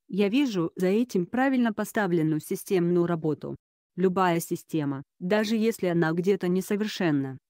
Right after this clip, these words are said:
все равно дает результат. Двадцать пятого апреля, шестнадцать двоеточие пятьдесят пять Рспорт. Ягудин,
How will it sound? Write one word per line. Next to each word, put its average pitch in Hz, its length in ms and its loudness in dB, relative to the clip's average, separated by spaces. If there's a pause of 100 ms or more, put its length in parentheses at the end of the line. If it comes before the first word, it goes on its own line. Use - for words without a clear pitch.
все - 240 -2
равно 277 280 4
дает 170 380 0
результат. 160 640 -4 (400)
Двадцать 190 540 -2
пятого 170 340 0
апреля, 240 500 0 (180)
шестнадцать 196 720 0
двоеточие 170 640 0
пятьдесят 170 520 -6
пять 160 240 -4
Рспорт. - 560 -10 (680)
Ягудин, 170 600 0